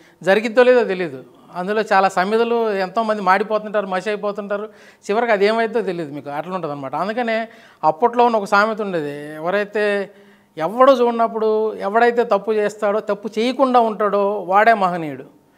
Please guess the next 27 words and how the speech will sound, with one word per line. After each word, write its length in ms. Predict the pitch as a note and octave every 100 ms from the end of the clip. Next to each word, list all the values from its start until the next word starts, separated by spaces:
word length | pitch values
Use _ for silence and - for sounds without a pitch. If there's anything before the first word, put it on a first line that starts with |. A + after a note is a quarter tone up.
| _ _ -
ఇప్పుడేంది, 720 | G3 A3+ A#3+ A#3+ A#3 A#3 A#3 - -
ఆడి 120 | G3
ఫోన్లో 480 | G#3 A3+ B3 B3 B3
ఎవడు 360 | G#3+ G3 C4 B3+
చూడనప్పుడు, 720 | A#3+ A#3+ A#3+ A#3 B3 A#3 A#3
ఎవడు 280 | G#3 G#3+ A3+
ఒంటరిగా 400 | G3 G3+ A3+ A3
ఉన్నప్పుడు, 680 | G#3 G3+ G3 F3+ F#3 F#3 - - -
ఎవడైతే 840 | F3+ A3+ A#3 A#3 A3+ A3 A3 - _
మొబైల్ 360 | G3+ G3 A3 A3+
ఫోన్ 220 | G#3+ A3
కీబోర్డ్లో 420 | A3 A3 A3 A3
ఎక్స్ 200 | G#3 G3+
అనే 120 | A#3 A3+
పదం 280 | G#3+ G#3+
నొక్కడో 400 | G3+ G3+ A3 C#4
వాడే 260 | B3 G3+ A3
మహనీయుడు 380 | G#3 F#3+ F#3 D3+
అనమాట. 280 | C#3+ C3 B2+
ఇప్పుడు 200 | C3 C3+ _ _ _ _ -
వాడు 120 | F#3
అంత 180 | G3+ G#3
మహనీయుడు, 440 | G#3 G3+ A3 A#3
అంత 160 | A3 G#3
మహానుభావుడు 580 | F#3+ F#3+ G#3 G3 G3+ G3
ఈ 120 | G#3
రోజుల్లో. 380 | G#3+ E3+ B2+